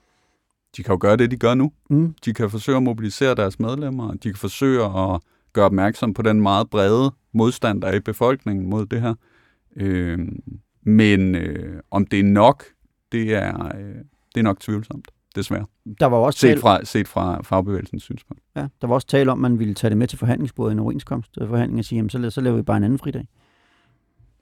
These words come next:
Speaker 1: Ja, det står jo parterne frit for
Speaker 2: Mm.
Speaker 1: at forhandle om, øh,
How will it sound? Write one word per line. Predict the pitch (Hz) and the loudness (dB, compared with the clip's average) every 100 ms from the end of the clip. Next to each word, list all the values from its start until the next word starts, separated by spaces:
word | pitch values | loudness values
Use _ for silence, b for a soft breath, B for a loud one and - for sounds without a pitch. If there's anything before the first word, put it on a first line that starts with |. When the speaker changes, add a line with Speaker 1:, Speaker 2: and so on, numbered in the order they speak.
| _ | _
Speaker 1:
Ja, | 92 - | -12 -4
det | 98 | -4
står | - 120 | 4 4
jo | 85 | 4
parterne | 95 95 110 90 | 2 2 2 0
frit | 104 101 | -4 -6
for | - - - - | -8 -10 -6 -2
Speaker 2:
Mm. | 131 | -2
Speaker 1:
at | 104 | -2
forhandle | 101 101 95 | -2 -2 -2
om, | 90 98 - | -4 -6 -8
øh, | - | -8